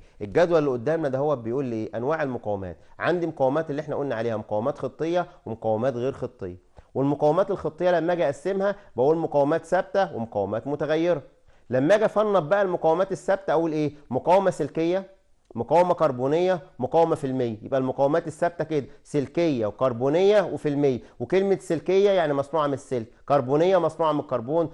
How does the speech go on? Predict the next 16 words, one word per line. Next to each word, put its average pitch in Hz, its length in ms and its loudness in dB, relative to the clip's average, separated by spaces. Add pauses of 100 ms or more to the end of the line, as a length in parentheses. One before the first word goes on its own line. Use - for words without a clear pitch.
(140)
في 143 100 -6
المية 156 360 2
او 135 220 2
غشائيه 156 500 -2 (180)
بتبقى 127 280 -4
مصنوعه 147 320 0
من 135 100 0
ماده 139 280 -2
كده 151 220 -2
ومبطنه 135 440 -2
بالكربون 120 500 -4
من 123 160 -2
بره. 160 340 2 (180)
والمقاومات 139 600 0
المتغيره 139 540 0
عندنا 147 420 0